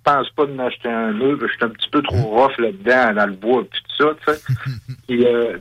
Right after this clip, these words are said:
Speaker 1: tu sais, un moment donné, il, il faut aussi être raisonnable, puis regarder les choses, et puis se dire, bon, ben, je pourrais, tu sais, je, je pourrais, je pourrais asseoir et dire, bon, ben là, euh,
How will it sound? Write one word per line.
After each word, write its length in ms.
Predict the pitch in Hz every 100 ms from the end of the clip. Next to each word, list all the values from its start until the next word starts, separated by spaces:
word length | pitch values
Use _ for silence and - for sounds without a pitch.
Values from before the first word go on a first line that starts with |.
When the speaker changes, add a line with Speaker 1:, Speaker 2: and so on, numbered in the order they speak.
| -
Speaker 1:
tu 60 | 185
sais, 220 | 196 -
un 120 | 139
moment 200 | 139 151
donné, 340 | 180 202 185 -
il, 240 | 135 - 127
il 60 |
faut 220 | - 165 160
aussi 240 | 139 - 175
être 160 | 151 -
raisonnable, 600 | 127 131 123 151 156 -
puis 220 | 135 120
regarder 560 | 120 107 120 113 127 143
les 200 | 131 113
choses, 460 | - 151 156 143 - - - _ _ 107
et 40 |
puis 280 | - 117 104
se 80 | 113
dire, 140 | 135
bon, 240 | 117 127 123
ben, 200 | 107 95 - _ -
je 80 | -
pourrais, 240 | - 131 117
tu 140 | -
sais, 60 | 165
je, 60 | - -
je 80 | -
pourrais, 300 | 165 202 180 147
je 60 |
pourrais 220 | - 208
asseoir 280 | 180 180 180
et 40 | 175 143
dire, 120 | 151
bon, 180 | 151 170
ben 100 | 143
là, 80 | 151
euh, 540 | 170 147 127 117 120